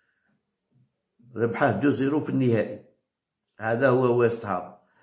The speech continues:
ومن بعد تسيبهم يهضر لك على أجاكسيو، يهضر لك على بريست، يهضر لك ناس، يعني بطولات تاع ألقاب،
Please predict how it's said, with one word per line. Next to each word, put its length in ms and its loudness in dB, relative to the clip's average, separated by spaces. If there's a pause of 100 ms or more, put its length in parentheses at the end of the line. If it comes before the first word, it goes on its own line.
(240)
ومن 160 -10
بعد 280 2
تسيبهم 300 -2
يهضر 280 -2
لك 140 -2
على 180 2
أجاكسيو، 1000 -4
يهضر 300 -2
لك 200 -4
على 560 0
بريست، 460 2
يهضر 340 -12
لك 240 -20
ناس، 360 -2 (420)
يعني 200 -2
بطولات 560 0
تاع 200 -6
ألقاب، 560 2